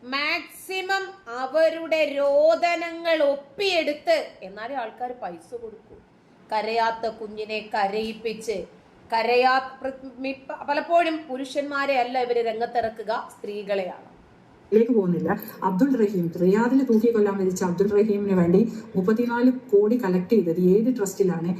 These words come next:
Speaker 2: എവിടേക്കാണ് നിങ്ങൾ കൈമാറുന്നത് എന്നുള്ള ഒരു വീഡിയോയിൽ ഞാൻ ചോദിച്ചപ്പോൾ ഇനി നിങ്ങളൊക്കെ കണ്ടിട്ടുണ്ടാവും. ഞാൻ കേൾക്കാത്ത പരാതികളില്ല. പിന്നെ അച്ചടി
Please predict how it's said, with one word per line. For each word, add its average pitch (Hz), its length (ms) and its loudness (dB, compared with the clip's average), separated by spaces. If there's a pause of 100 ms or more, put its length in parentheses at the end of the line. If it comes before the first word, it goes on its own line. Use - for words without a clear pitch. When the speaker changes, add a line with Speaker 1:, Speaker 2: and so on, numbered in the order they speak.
(220)
Speaker 2:
എവിടേക്കാണ് 262 560 2
നിങ്ങൾ 214 140 2 (100)
കൈമാറുന്നത് 196 460 -2
എന്നുള്ള 190 260 0
ഒരു 202 160 4
വീഡിയോയിൽ 185 280 4 (100)
ഞാൻ 202 160 -2
ചോദിച്ചപ്പോൾ 202 380 2
ഇനി 196 180 0
നിങ്ങളൊക്കെ 233 280 4
കണ്ടിട്ടുണ്ടാവും. 220 560 0 (280)
ഞാൻ 220 220 4
കേൾക്കാത്ത 233 400 0
പരാതികളില്ല. 202 600 0
പിന്നെ 175 200 -2 (100)
അച്ചടി 202 260 2